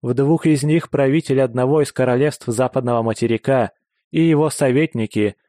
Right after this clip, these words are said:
вполне прозрачно говорят о том, что им всем скоро наступит.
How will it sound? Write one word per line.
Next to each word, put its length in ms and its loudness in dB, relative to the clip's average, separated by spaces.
вполне 500 -2
прозрачно 640 -2
говорят 480 0
о 60 -2
том, 300 -2
что 280 -2
им 280 0
всем 340 -2
скоро 380 -2
наступит. 680 -4